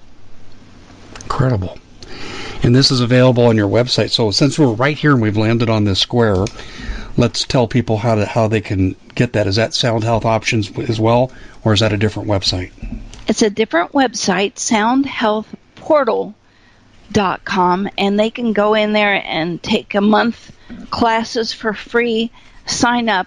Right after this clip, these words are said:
Speaker 2: We give you two, uh, softwares, Nutrition and Muscles, just to play with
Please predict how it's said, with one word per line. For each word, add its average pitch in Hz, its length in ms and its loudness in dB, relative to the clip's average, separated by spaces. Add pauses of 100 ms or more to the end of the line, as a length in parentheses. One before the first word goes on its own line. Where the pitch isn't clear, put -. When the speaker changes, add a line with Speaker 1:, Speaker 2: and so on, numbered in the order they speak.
Speaker 2:
We 214 100 -6
give 202 260 -2
you 196 160 -4
two, 269 480 0 (560)
uh, 185 160 2
softwares, 196 1000 -2
Nutrition 233 640 0
and 196 160 0
Muscles, 208 440 0
just - 200 -8
to 359 100 2
play 214 280 0
with 180 240 -2